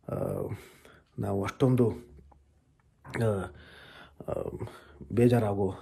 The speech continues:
ಅವಶ್ಯಕತೆ ಇಲ್ಲ. ಬೇಜಾರಾಯ್ತು ನಿಜಾನೇ, ಆದ್ರೆ ಆ ವ್ಯಕ್ತಿ ಇದುವರೆಗೂ ನಮ್ಗೆ ಗೊತ್ತೇ ಇರ್ಲಿಲ್ಲ ಯಾರು ಅಂತ.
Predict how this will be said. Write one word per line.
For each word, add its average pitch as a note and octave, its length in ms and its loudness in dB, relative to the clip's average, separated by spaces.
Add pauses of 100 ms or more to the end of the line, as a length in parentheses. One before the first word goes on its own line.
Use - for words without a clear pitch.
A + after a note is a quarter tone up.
(300)
ಅವಶ್ಯಕತೆ F#2+ 540 -4
ಇಲ್ಲ. F#2 140 -2 (340)
ಬೇಜಾರಾಯ್ತು G#2+ 600 4
ನಿಜಾನೇ, A#2+ 480 4 (500)
ಆದ್ರೆ A2 600 4
ಆ A2 80 4
ವ್ಯಕ್ತಿ C#3 400 10
ಇದುವರೆಗೂ D#3 400 10
ನಮ್ಗೆ B2+ 240 8
ಗೊತ್ತೇ A#2 280 4
ಇರ್ಲಿಲ್ಲ G#2 260 4
ಯಾರು G2 300 0
ಅಂತ. F#2 200 -6